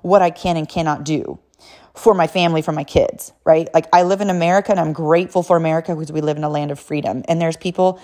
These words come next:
that sacrifice their life every single day so that we can have this freedom. And when that freedom is taken away, it's like, "Oh, wait a minute, wait a minute. Let me think for myself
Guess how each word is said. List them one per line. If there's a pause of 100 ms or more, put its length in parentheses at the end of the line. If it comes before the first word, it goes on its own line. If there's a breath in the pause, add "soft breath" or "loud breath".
(140 loud breath)
that
sacrifice
their
life
every
single
day
so
that
we
can
have
this
freedom. (340 loud breath)
And
when
that
freedom
is
taken
away,
it's
like,
"Oh,
wait
a
minute,
wait
a
minute. (340 loud breath)
Let
me
think
for
myself